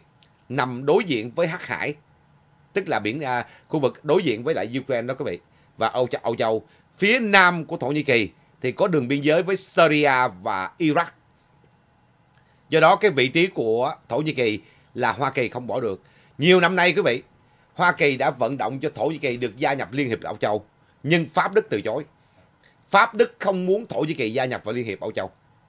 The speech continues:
Cuối cùng Thổ Nhĩ Kỳ phải đi một con đường kinh tế riêng. Thì bây giờ họ thành công. Nhưng mà cách đây khoảng ba mươi năm đó quý vị, họ rất tức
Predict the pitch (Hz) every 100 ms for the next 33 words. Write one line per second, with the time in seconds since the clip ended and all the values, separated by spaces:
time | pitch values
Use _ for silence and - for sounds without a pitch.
0 | _ _ _ _ _ _ 185 247 175 135
1 | 135 151 165 151 123 127 104 127 151 143
2 | 113 135 135 101 147 139 156 156 151 -
3 | _ _ _ _ _ _ _ _ _ _
4 | _ 143 160 151 113 127 120 120 131 -
5 | _ _ _ _ _ _ _ _ _ 147
6 | 165 131 - 190 170 147 117 160 143 151
7 | 147 139 147 151 107 110 _ _ 110 139
8 | 190 _ - 254